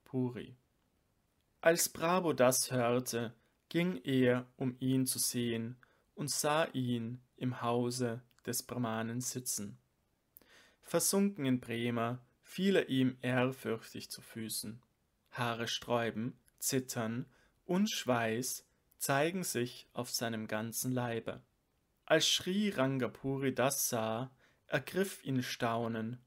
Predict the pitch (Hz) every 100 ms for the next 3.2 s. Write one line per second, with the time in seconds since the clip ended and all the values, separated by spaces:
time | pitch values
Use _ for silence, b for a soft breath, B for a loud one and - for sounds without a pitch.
0 | _ - 127 131 135 131 98 - _ _
1 | b b b - 254 254 156 208 196 135
2 | - - - 196 196 - 156 175 151 113
3 | -